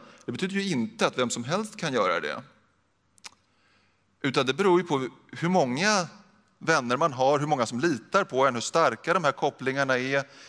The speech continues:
hur många kopplingar de har, det vill säga hur, på hur central position man har i nätverket.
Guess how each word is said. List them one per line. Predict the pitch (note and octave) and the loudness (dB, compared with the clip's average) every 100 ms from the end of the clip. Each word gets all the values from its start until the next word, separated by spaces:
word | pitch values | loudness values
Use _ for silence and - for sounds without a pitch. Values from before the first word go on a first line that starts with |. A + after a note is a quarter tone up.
| - | -6
hur | D#3 | -2
många | D#3 C#3 A#2 - - _ | 2 2 0 -10 -20 _
kopplingar | D#3 - C3 B2 | -2 0 0 0
de | A2 A#2+ F3 | 2 0 0
har, | C3 A2+ | 0 0
det | B2+ | 0
vill | |
säga | B2+ A#2+ | 0 -2
hur, | A#2+ | -2
på | A2+ B2 | 0 0
hur | B2 A#2+ - - | 0 -2 -6 -16
central | - D#3+ C#3 C#3 G#3 A#3+ | -8 -6 0 2 4 2
position | - D3 B2 A2+ A2 | -2 -6 -2 -2 0
man | A2+ G#2+ | 0 2
har | G#2+ A2 | 2 2
i | |
nätverket. | A2 A2 - G#2+ A2+ - G#2+ - | 2 0 0 -2 -2 -4 -6 -8